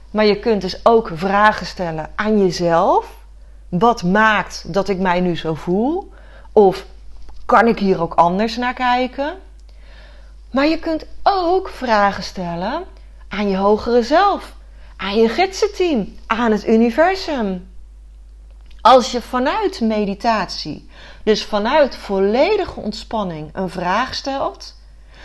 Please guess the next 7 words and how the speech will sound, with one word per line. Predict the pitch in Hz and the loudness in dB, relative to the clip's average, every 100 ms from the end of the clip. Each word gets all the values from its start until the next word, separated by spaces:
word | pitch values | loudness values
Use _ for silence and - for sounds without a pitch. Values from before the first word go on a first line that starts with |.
| - | -12
dan | - 233 | -2 2
is | 220 220 | 2 0
je | 185 - - | -6 -8 -4
eerste | 254 277 311 - 277 - | 0 0 0 -4 -10 -4
ingeving | 269 277 247 254 233 226 226 214 202 - | 0 0 -2 -4 -2 -2 -2 -6 -6 -8
je | 202 | -6
intuïtie. | - 202 196 175 175 - 160 156 160 | -2 -4 -4 -10 -10 -12 -14 -14 -16